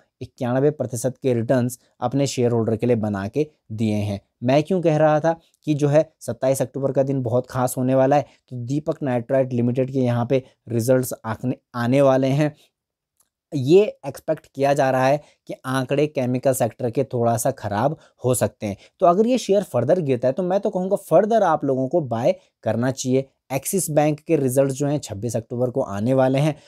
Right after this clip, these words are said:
और ये टेक्निकल चार्ट आप लोग देखेंगे आईआरसीटीसी का, तो इस शेयर ने yesterday अपना all time high टच किया। उसके बाद रिकवरी ये कहूँगा मैं नीचे डाउनफॉल देखने के लिए मिला है। और आरएसआई देखिए आप,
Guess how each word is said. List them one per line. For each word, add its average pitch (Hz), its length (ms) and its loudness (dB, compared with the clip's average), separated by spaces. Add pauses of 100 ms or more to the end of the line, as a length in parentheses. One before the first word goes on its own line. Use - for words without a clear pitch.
(120)
और - 80 -4
ये 180 120 4
टेक्निकल 131 560 -2
चार्ट 127 320 0
आप 131 160 0
लोग 131 160 -2
देखेंगे 123 440 -2
आईआरसीटीसी 117 800 -2
का, 139 160 -2 (280)
तो 156 180 -4 (340)
इस 190 180 0
शेयर 135 540 2
ने 135 180 0
yesterday 135 460 2
अपना 139 280 -2
all 131 240 -2
time 139 180 -2
high 117 300 -2
टच 120 180 -4
किया। 127 220 -2 (360)
उसके - 260 0
बाद 185 180 6
रिकवरी 143 600 2 (340)
ये 143 240 4
कहूँगा 143 360 2
मैं 151 220 2 (260)
नीचे 131 320 0
डाउनफॉल 131 440 0
देखने 127 300 0
के 147 60 0
लिए 139 100 4
मिला 127 280 2
है। 135 140 0 (200)
और 147 220 -4
आरएसआई 156 460 2
देखिए 113 320 -4
आप, 101 220 -4